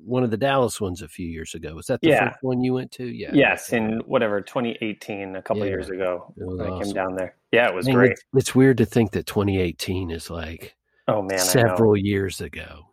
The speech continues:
Speaker 1: You know,
Speaker 2: Yeah.
Speaker 1: that's weird.
Speaker 2: It is.
Speaker 1: Uh, but, uh, yeah, I've gotten to know Scott a little bit, not as much as I would love to, but,
Speaker 2: Mm-hmm.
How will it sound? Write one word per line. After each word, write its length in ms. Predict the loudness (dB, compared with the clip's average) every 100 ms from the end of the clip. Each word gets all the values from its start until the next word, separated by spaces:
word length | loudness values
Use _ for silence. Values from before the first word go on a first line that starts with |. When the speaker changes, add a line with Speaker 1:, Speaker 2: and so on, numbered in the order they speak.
| _
Speaker 1:
You 140 | -8 2
know, 60 |
Speaker 2:
Yeah. 200 | 4 4 0 -10
Speaker 1:
that's 200 | -18 -16
weird. 220 | -16 -16 _ _ -20 -20 -4
Speaker 2:
It 140 | -2 0
is. 80 |
Speaker 1:
Uh, 300 | 2 2 2
but, 280 | 2 4 6
uh, 200 | 6 6 6
yeah, 240 | 6 4
I've 80 | 4
gotten 180 | 6 6
to 60 |
know 160 | 6 4
Scott 320 | 2 2 2
a 40 |
little 180 | 4 2
bit, 340 | 2 4 4 2
not 240 | -2 -2
as 140 | -2
much 260 | -2 -4 -4
as 120 | -4
I 240 | -2 -2 -2
would 280 | -6 -6 -2
love 280 | 0 0 -2
to, 360 | -4 -2 -4 -10 _ -6
but, 280 | -4 -2
Speaker 2:
Mm-hmm. 160 | -2